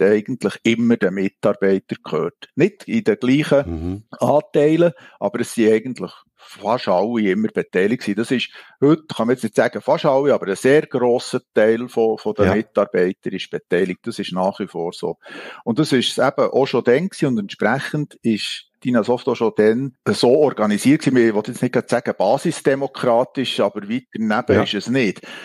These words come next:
Speaker 1: Äh, also man hat,
Speaker 2: Okay.
Speaker 1: äh, man hat
Speaker 2: <laughs> Aha.
Speaker 1: damals sicher nicht einfach irgendwie klare Hierarchien gehabt und irgendwo in Linie durch das ganze, äh, Unternehmen geführt, sondern man hat
Speaker 2: Ja.
Speaker 1: sehr viel, äh, Themen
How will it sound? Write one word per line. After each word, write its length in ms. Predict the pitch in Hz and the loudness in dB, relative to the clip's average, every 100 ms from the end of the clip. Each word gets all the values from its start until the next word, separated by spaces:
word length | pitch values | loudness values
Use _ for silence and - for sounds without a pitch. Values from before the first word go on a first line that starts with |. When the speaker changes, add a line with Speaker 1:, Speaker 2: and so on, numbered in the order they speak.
| - | -4
Speaker 1:
Äh, 300 | 117 123 117 | 2 4 4
also 280 | 95 120 135 | 2 0 0
man 180 | 135 131 | 0 2
hat, 160 | 127 110 | 2 2
Speaker 2:
Okay. 560 | - 107 113 117 113 | 0 0 2 4 2
Speaker 1:
äh, 200 | - - - - - | 0 -4 -6 -10 -10
man 180 | 135 131 | 0 2
hat 80 | 120 | 2
Speaker 2:
<laughs> 40 | - | 0
Aha. 40 | 120 | 0
Speaker 1:
damals 340 | 139 127 120 - | 2 0 0 -2
sicher 280 | 147 - 123 | -4 -2 -4
nicht 160 | 139 | 0
einfach 300 | 120 120 123 | 0 0 -2
irgendwie 280 | 120 120 117 | -4 -4 -4
klare 340 | - 104 110 123 | -4 0 0 0
Hierarchien 680 | 120 110 104 - 131 139 131 | 0 2 0 -2 0 0 0
gehabt 280 | - 117 120 | 0 0 0
und 160 | 117 | -2
irgendwo 600 | 107 117 113 104 107 113 110 | -6 -6 -10 -8 -6 -4 -4
in 180 | 110 107 - _ - _ | -6 -10 -14 _ -20 _
Linie 420 | 117 127 147 131 | -2 0 4 2
durch 340 | 123 127 131 131 | 2 2 2 2
das 200 | 110 - | -2 -2
ganze, 640 | 117 123 127 - 120 113 - 98 | 0 0 -4 0 2 2 -4 -8
äh, 360 | 104 107 101 - | -2 0 0 -2
Unternehmen 760 | 110 107 - 104 107 127 120 | -6 -10 -8 -4 -2 -2 -4
geführt, 360 | - - 170 175 _ _ - _ | -6 -4 -2 -2 _ _ -20 _
sondern 320 | - 120 120 | -4 0 2
man 160 | 117 110 | 2 4
hat 160 | 107 - - _ | 2 -2 -10 _
Speaker 2:
Ja. 260 | 101 - - _ | -2 -2 -6 _
Speaker 1:
sehr 340 | - 139 165 | 0 4 4
viel, 240 | 160 156 147 139 127 101 113 104 87 | 2 -2 -2 -4 -4 -4 -2 -4 -8
äh, 40 | _ _ | _ _
Themen 540 | 123 123 127 127 120 | 2 2 2 0 0